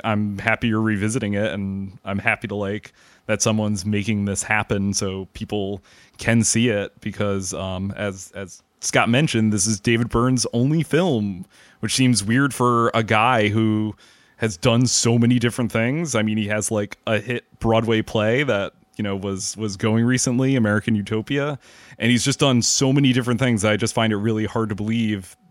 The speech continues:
e-, especially at this point, if he was just like, "Hey, I wanna make a movie," that he couldn't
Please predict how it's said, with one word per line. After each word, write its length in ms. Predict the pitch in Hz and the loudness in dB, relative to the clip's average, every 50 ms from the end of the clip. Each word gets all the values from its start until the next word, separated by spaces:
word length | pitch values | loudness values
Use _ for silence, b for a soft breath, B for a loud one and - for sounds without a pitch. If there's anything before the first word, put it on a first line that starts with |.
| _ _ - | _ _ -20
e-, 140 | 135 123 _ _ _ - _ - - - - | -18 -20 _ _ _ -20 _ -20 -16 -10 -8
especially 440 | - - 160 151 - - 135 123 | -2 2 2 2 2 2 2 2
at 80 | 113 107 | 2 2
this 160 | 117 131 - | 2 0 0
point, 320 | - - 113 104 101 92 98 | 2 0 0 0 0 -2 -4
if 120 | 104 - | -4 -4
he 100 | 117 110 | -4 -4
was 100 | 107 101 | -4 -6
just 200 | - 110 95 - | -6 -6 -6 -4
like, 180 | 113 98 95 - | -4 -4 -4 -2
"Hey, 220 | - 160 156 135 | 0 2 2 4
I 60 | 120 | 4
wanna 180 | 113 113 110 110 | 4 4 2 2
make 180 | 110 110 104 | 0 0 2
a 40 | - | 2
movie," 480 | 117 120 131 127 110 110 98 101 98 95 B B B B B B B B | 2 2 2 2 0 -2 -2 -4 -6 -8 B B B B B B B B
that 140 | 117 107 - | -6 -6 -6
he 240 | 104 117 117 101 - - | -6 -10 -12 -12 -12 -8
couldn't 420 | - - 139 123 113 110 107 | -2 0 0 0 0 -4 -6